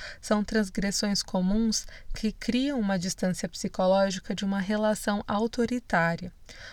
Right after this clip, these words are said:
Quando o terceiro é exilado pra algum lugar, só permitido fora do casamento, é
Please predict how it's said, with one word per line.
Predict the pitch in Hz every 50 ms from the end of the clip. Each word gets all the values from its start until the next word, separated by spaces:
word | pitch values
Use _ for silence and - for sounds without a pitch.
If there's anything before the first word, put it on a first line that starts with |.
| - - -
Quando | - 240 247 277 320 349
o | -
terceiro | - - 226 - - - - 185 180 180 180
é | 180 202
exilado | 240 247 233 - 226 202 190 185 185 196 214 226 208 180 185
pra | - - 185
algum | 185 180 185 180 180
lugar, | 180 180 170 185 190 196 202 196 190 - - - - - - -
só | - - - - 233 254
permitido | 240 - 226 208 185 190 180 - - 202 180 190
fora | - - - 202 202 202 208 202 190
do | 175 185
casamento, | - - 185 165 - 180 175 180 202 214 214 208 202 - - - - - -
é | 240